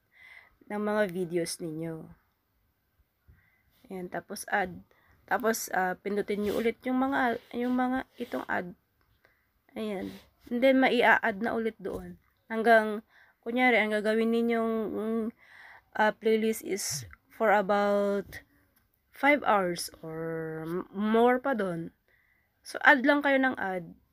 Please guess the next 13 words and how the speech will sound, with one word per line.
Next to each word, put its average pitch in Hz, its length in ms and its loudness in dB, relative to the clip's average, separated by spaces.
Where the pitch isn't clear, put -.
Add 208 180 -4
lang 233 160 0
kayo 233 220 -2
ng 214 160 -4
add. 180 240 -8
Same 233 640 0
na 202 240 -2
yung 226 160 0
ginawa 202 400 -2
natin 190 320 -4
kanina 180 560 -12
sa - 240 -10
una. 160 400 -8